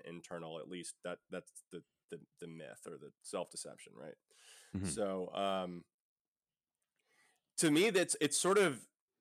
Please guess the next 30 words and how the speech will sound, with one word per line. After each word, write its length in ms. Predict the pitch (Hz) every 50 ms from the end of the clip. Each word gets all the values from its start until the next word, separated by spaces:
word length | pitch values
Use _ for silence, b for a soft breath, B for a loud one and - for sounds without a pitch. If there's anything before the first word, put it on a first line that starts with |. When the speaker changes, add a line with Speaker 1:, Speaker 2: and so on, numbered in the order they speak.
| _ _
Speaker 1:
if 160 | - 151 143 - -
I 220 | 117 123 135 151
were 220 | 180 185 185 185 175
to 80 | 160
be 260 | 123 95 123 123 127
open 480 | - 107 110 117 - - 127 127 123 120
and 140 | 113 104 98
honest 400 | 95 98 101 107 113 110 - -
and 120 | 107 98
direct 440 | 90 90 85 85 92 95 98 - -
about 320 | 104 82 98 95 92 - - -
why 300 | 90 92 92 92 95 98
I'm 140 | 98 95
doing 260 | 87 98 98 98 98 95
what 120 | 95 92
I'm 160 | 95 92 90
doing 400 | 85 - 90 90 92 92 98 101
and 120 | 95 90 87
what 280 | 85 90 92 92 87 - _ _
my, 340 | 95 92 92 92 90 85 -
you 80 | - 98
know, 200 | 95 87 87 - - _ _ _ _ _
that 140 | 101 101 -
I 140 | - 107 113
want 280 | 113 117 117 117 - -
you 160 | 101 104 107
to 80 | 98 95
think 320 | 92 - 101 98 101 101
that 120 | - 98 90
I'm 360 | 92 92 90 90 90 90 90